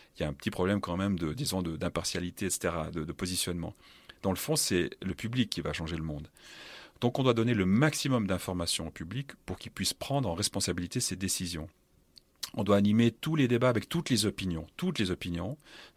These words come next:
dans le respect de la loi bien sûr, pour que le public puisse se forger son opinion.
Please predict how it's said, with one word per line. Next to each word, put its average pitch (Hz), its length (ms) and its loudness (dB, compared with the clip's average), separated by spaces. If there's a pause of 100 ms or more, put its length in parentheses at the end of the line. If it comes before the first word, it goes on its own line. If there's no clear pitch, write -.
(340)
dans 90 80 -4
le 78 60 -4
respect 76 180 -6
de 73 60 -2
la 90 80 4
loi 98 180 4
bien 80 100 0
sûr, 113 220 -4 (360)
pour 95 120 -2
que - 80 2
le 95 60 6
public 117 340 -2
puisse - 180 -2
se - 100 0
forger 104 420 2
son 92 160 0
opinion. 87 420 -6